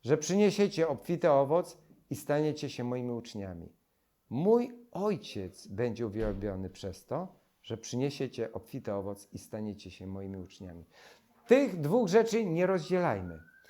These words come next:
Uwielbienie Ojca przychodzi, gdy trwamy w Panu Jezusie,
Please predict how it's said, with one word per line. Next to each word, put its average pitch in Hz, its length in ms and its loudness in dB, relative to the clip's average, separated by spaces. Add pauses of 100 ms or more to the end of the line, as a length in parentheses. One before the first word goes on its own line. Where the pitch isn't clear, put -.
(300)
Uwielbienie 208 920 10
Ojca 165 480 8
przychodzi, 160 800 4 (1000)
gdy 220 200 12
trwamy 233 640 12
w - 60 -2
Panu 160 240 8
Jezusie, 131 560 2